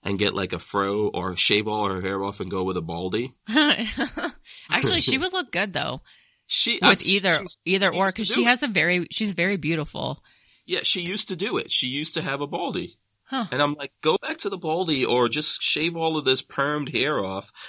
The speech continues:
Speaker 1: and let the real natural hair grow out. It'll be beautiful," but I don't, she's not ready.
Speaker 2: Yeah. Well,
Speaker 1: So
Speaker 2: maybe one day.
Speaker 1: so
Speaker 2: Anyways,
Speaker 1: Yeah.
Speaker 2: guys, uh, word to the wise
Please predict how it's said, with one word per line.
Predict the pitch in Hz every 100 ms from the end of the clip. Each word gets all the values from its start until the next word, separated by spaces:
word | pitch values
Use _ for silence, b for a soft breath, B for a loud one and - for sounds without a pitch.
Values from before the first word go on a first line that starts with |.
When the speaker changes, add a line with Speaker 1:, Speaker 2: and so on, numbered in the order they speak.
| B
Speaker 1:
and | 107 120
let | 139
the | 135 120 110 101
real | 107 123 135 127
natural | 110 117 127 - 131 104
hair | 104 95
grow | 90 92 92
out. | 92 90
It'll | 92
be | 87
beautiful," | 90 104 135 110 92 85
but | 90
I | 85
don't, | 98 82
she's | - 85
not | 85 71
ready. | 62 - - _ -
Speaker 2:
Yeah. | 165 165 151 170 -
Well, | 208 240
Speaker 1:
So |
Speaker 2:
maybe | 208 202
one | 139 135 131
day. | 135 135
Speaker 1:
so | - _ B B B B
Speaker 2:
Anyways, | 214 214 180 170
Speaker 1:
Yeah. |
Speaker 2:
guys, | 170 160 151 - 165
uh, | 160 151
word | 151 185 180
to | -
the | 180
wise | 170 156 156 -